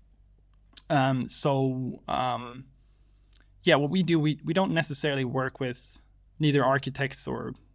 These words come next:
engineers or, um, you know, people in the building industry. It's more about targeting kind of, um, you know, a lot of, um, building products, more on the, like,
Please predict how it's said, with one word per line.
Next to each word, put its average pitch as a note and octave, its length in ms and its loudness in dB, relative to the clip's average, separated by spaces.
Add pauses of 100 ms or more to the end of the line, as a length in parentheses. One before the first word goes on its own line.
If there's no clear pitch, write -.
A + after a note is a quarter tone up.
(240)
engineers C3+ 640 2
or, B2 320 -6 (480)
um, A#2 600 -2
you C#3+ 80 -4
know, C3 100 -4 (340)
people C3+ 280 -4
in B2 80 -2
the B2 80 -4
building C3+ 360 0
industry. A#2 420 -4
It's - 180 -8
more D3 200 2
about C3+ 500 2 (300)
targeting C3+ 580 2
kind C3+ 160 -2
of, - 260 -6
um, A#2+ 520 -2 (1000)
you D#3 60 -2
know, D3 80 4
a C#3+ 140 6
lot E3 80 8
of, D#3+ 300 4
um, C3 680 2 (220)
building D3+ 340 4
products, - 760 2
more C#3+ 200 0
on C#3 100 -2
the, C3+ 100 -2
like, B2 500 -6